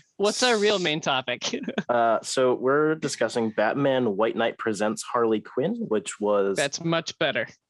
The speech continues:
Speaker 2: Yes.
Speaker 3: thank God. I didn't reread it, but, like, I've read it recently.
Speaker 2: Yeah, that was, like, a couple of weeks ago. <laughs> It may as well have
Speaker 3: Yeah.
Speaker 2: been. Uh, so it is written by Katana Collins, uh, and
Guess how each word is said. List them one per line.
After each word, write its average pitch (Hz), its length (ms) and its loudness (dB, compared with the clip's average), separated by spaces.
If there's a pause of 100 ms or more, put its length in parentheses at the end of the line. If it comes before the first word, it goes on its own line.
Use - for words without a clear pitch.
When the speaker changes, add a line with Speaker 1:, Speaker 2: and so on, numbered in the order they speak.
Speaker 2:
Yes. - 300 -4
Speaker 3:
thank 120 180 -2
God. 98 320 -2
I 101 100 -4
didn't 110 220 -2
reread 101 400 -4
it, 87 220 -2
but, 95 160 -2
like, 95 200 -2
I've 98 200 -2
read 95 140 0
it - 140 -4
recently. - 600 -6 (240)
Speaker 2:
Yeah, 104 200 2
that 107 100 2
was, 110 180 -4
like, 107 160 -2
a 85 60 -10
couple 90 240 -4
of 80 60 -2
weeks 80 200 -4
ago. 73 300 -4 (120)
<laughs> 139 100 -2
It 160 120 2
may 113 120 0
as 98 140 -4
well 98 140 0
have 113 100 0
Speaker 3:
Yeah. 90 160 -2 (920)
Speaker 2:
been. 104 80 0
Uh, 107 220 0
so 123 360 2
it 123 180 2
is 113 300 2
written 131 540 0
by 101 320 0
Katana - 420 -4
Collins, 170 680 -2 (100)
uh, 98 340 0
and 98 420 -4